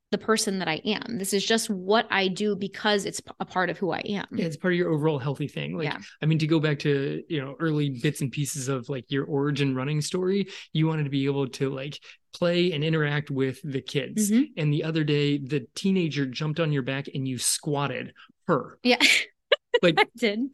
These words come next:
Speaker 2: like, part of your story was, like, you were struggling to get up because you had hurt your back and you, like, you wanna be able to play and pick up the kids when they were still, like, little and tiny and crawling size.
Speaker 1: Right.
Speaker 2: But the teenager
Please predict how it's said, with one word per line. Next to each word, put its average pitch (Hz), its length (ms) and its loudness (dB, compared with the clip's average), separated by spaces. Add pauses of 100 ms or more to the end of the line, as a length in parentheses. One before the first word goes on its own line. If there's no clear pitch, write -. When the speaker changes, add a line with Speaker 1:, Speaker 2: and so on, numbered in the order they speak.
(180)
Speaker 2:
like, 185 180 2
part 202 220 4
of 202 60 2
your 196 100 6
story 175 400 4
was, 151 480 2
like, 151 160 0
you 151 180 0
were 165 140 4
struggling 160 580 -2
to 156 100 -2
get 147 260 -2
up 151 180 0
because 139 420 0
you 139 140 2
had 131 80 0
hurt 160 400 -4
your 156 80 -2
back 156 500 -2
and 143 160 0
you, 156 140 -4
like, 139 140 -4
you 156 100 0
wanna 147 160 0
be 143 80 0
able 131 120 -2
to 135 60 0
play 175 320 -2
and 147 160 2
pick 165 200 -2
up 151 100 -2
the - 80 -8
kids 143 260 -2
when 139 120 0
they 135 80 0
were 135 120 0
still, - 240 -4
like, 131 220 -4 (260)
little 160 240 4
and 147 120 2
tiny 139 280 0
and 139 120 0
crawling 151 400 -2
size. 131 220 -6
Speaker 1:
Right. 180 380 0
Speaker 2:
But 165 220 -2
the 160 80 2
teenager 156 840 2